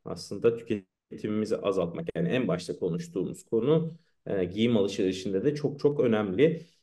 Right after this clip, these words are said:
E, yine bu, yani polyesterden, pamuktan bahsetmişken, yani alışverişlerinde tercih etmiş olduğum bir,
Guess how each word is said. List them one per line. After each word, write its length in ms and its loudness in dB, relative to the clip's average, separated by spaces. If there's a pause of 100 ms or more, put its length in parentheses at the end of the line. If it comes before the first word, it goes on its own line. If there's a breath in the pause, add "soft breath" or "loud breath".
(140)
E, 120 0
yine 560 0
bu, 320 2
yani 320 -2
polyesterden, 720 4
pamuktan 440 4
bahsetmişken, 960 2 (300)
yani 240 2
alışverişlerinde 840 4
tercih 360 2
etmiş 240 0
olduğum 420 4
bir, 300 2